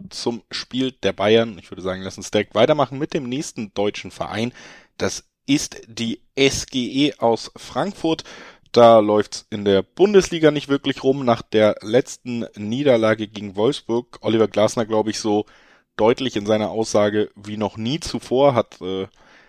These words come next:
hatte so Charakterzüge von der ein einziges Defizitrede von Thomas Tuchel damals bei Dortmund. Also der hat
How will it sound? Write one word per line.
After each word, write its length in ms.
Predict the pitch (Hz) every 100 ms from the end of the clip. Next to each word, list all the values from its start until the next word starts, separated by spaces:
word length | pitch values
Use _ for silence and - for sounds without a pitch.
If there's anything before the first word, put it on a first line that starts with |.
| _ - _ -
hatte 440 | 123 - 131 117
so 160 | 110 120
Charakterzüge 720 | - 117 117 127 - 127 123
von 180 | 127 117
der 140 | 104
ein 120 | 107
einziges 480 | 107 120 131 127 113
Defizitrede 760 | - 123 113 - 113 107 107 107
von 200 | - 101
Thomas 300 | 110 101 -
Tuchel 300 | - - 98
damals 360 | 95 107 104
bei 140 | - 110
Dortmund. 500 | 113 135 - 107 -
Also 200 | 95 104
der 120 | 101
hat 140 | 107